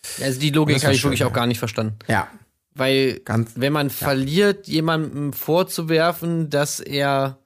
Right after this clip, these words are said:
Speaker 1: nicht aufgegeben hat, sondern gewinnen wollte.
Speaker 2: Ja, ist völliger,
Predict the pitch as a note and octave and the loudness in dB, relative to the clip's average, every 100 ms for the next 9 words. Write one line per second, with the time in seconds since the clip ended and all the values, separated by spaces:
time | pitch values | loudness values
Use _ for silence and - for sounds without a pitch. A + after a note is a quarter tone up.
0 | _ _ _ _ _ _ _ _ B2+ G3 | _ _ _ _ _ _ _ _ 0 0
1 | G#3 - - - D3 G3 - F#3+ E3 F3+ | 0 -6 -10 0 2 2 -2 -6 0 2
2 | F3+ F3 F#3 F#3 - C#3+ D#3 D3+ C#3+ C3 | 2 2 0 -2 -2 0 2 0 -2 0
3 | E3 G#3 F#3+ G3+ G#3 G#3+ G#3 G#3 G3 _ | 2 2 2 2 2 2 0 0 -8 _
4 | _ _ _ _ _ _ - - - - | _ _ _ _ _ _ -10 -10 -8 -8
5 | - - - | -8 -8 -8